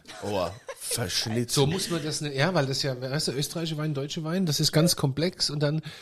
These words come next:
Speaker 2: möchte, muss das heißen, Verschnitt von Weinen aus mehreren Ländern der Europäischen Union. Normalerweise ist das Kopfweh-Garantie, also das schlimmste Rambes und, äh, Bickware.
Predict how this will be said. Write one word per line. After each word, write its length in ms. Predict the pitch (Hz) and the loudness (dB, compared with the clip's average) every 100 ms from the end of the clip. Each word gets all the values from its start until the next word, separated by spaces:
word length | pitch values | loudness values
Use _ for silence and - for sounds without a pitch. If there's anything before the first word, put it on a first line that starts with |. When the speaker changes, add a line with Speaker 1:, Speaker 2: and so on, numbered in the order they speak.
| - - - | -20 -20 -8
Speaker 2:
möchte, 500 | 127 147 - 151 143 | -4 -4 -4 -4 -4
muss 200 | 143 135 | -6 -6
das 240 | 147 - | -4 -4
heißen, 260 | 120 127 143 | -4 -4 -6
Verschnitt 480 | - 120 - 175 - | -6 -4 0 0 -2
von 240 | - 135 | -6 -4
Weinen 320 | 107 127 143 | -4 -4 -4
aus 180 | 98 - | -4 -4
mehreren 380 | 117 131 135 131 | -2 -2 0 0
Ländern 260 | 113 120 120 | 0 0 0
der 100 | 101 | 0
Europäischen 420 | 98 101 117 113 | 2 4 4 4
Union. 220 | 107 101 | 4 6
Normalerweise 640 | 104 123 185 170 156 151 | 8 10 10 8 8 6
ist 260 | 139 147 - | 4 4 6
das 200 | 127 - | 4 4
Kopfweh-Garantie, 1300 | - - - - 127 147 165 160 156 160 160 185 254 | 0 0 -2 -2 8 10 10 8 4 4 2 0 -2
also 160 | - 117 | -2 -2
das 180 | 123 - - - - | -2 -4 -12 -18 -8
schlimmste 420 | - 170 - 156 | 2 4 8 8
Rambes 460 | 113 147 165 208 - | 8 2 4 2 0
und, 260 | - 160 175 | -4 -4 -2
äh, 80 | |
Bickware. 640 | 180 156 - 139 151 196 | -2 -4 2 2 4 2